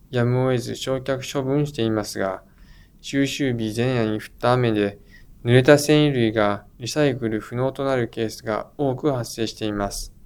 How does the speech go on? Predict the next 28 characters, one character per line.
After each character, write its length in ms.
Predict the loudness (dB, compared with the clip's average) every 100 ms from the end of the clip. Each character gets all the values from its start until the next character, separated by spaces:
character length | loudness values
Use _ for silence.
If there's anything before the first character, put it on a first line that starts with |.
| -20 -20 -20 -20 -20 -20 -20 -20 -20 -18
資 140 | -6 4
源 220 | 6 6
物 200 | 4 2
を 80 | 4
出 120 | 4
す 60 | 2
と 120 | -4
き 120 | 2
は、 320 | 4 4 0 -12
し 160 | -16 -4
っ 20 |
か 100 | -2
り 100 | 0
分 240 | 0 0
別 200 | -2 -2
し、 380 | -6 -4 -6 -8 -20 -12
出 120 | -8
す 160 | -6 -6
時 100 | -6
間 240 | -4 -2
を 40 | -2
守 340 | -2 -2 -4
っ 40 | -6
て 140 | -8
く 100 | -4
だ 120 | -4
さ 160 | -2
い。 100 | -4